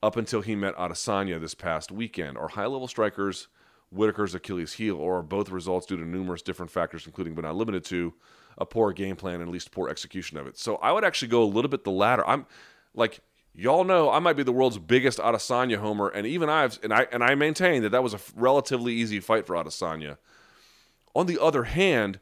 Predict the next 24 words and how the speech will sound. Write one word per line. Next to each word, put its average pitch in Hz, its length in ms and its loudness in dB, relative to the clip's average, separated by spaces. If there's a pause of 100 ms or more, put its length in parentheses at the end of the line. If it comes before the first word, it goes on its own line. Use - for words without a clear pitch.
(320)
part 202 280 8
of 180 80 4
the 143 80 4
reason 131 480 2
why 110 180 8
it 110 100 0
ended 127 220 0
up 113 160 4
being 113 300 2
relatively 120 500 2
easy 135 320 -4
is 107 80 0
because 107 260 -4
it 117 40 -2
was 110 80 -4
a 104 40 -8
bit 135 100 -4
of 123 80 -8
a 110 60 0
D 104 220 -10
C 120 200 -6
Stipe 110 460 -4
two 214 200 -10
situation, 76 600 -10